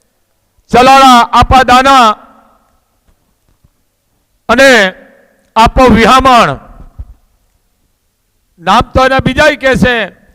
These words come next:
પણ અમે અમારી રીતે બોલી છે. વાયક હતું અને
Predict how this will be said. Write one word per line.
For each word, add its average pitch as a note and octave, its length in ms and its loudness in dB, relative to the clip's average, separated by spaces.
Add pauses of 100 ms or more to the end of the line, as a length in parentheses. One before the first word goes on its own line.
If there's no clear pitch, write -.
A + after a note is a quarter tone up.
(300)
પણ A#3+ 140 0
અમે B3+ 420 2 (360)
અમારી C4 320 0
રીતે B3 260 -2
બોલી G3+ 320 0
છે. A#2+ 360 -2 (2500)
વાયક A#3+ 480 0
હતું C4+ 420 -2 (2250)
અને A#3 360 0